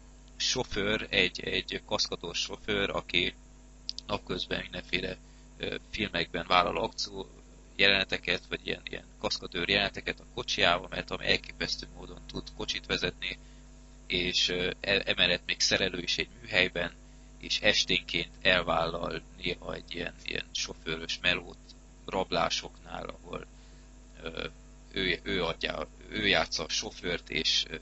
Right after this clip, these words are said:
teljesen megbízható, leráz mindenkit.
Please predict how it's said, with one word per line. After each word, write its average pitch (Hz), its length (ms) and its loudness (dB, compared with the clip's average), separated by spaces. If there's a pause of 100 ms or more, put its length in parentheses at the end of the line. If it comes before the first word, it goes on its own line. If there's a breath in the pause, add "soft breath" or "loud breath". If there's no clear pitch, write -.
teljesen 82 400 4
megbízható, 82 840 -4
leráz 78 400 -2
mindenkit. 85 560 0